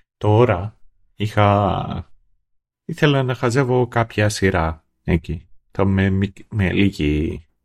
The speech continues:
με λίγη διάρκεια το κάθε επεισόδιο, όταν είχα ελεύθερο χρόνο.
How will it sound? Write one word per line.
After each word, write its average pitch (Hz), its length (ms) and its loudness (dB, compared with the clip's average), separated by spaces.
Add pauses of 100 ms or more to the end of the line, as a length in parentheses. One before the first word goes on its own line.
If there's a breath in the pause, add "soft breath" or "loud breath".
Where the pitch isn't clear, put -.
(680)
με 82 340 0
λίγη 87 300 0
διάρκεια 80 440 0
το - 100 -16
κάθε - 320 -8
επεισόδιο, 147 600 0
όταν 113 180 -4
είχα 104 160 -6
ελεύθερο 87 360 -4
χρόνο. 127 500 0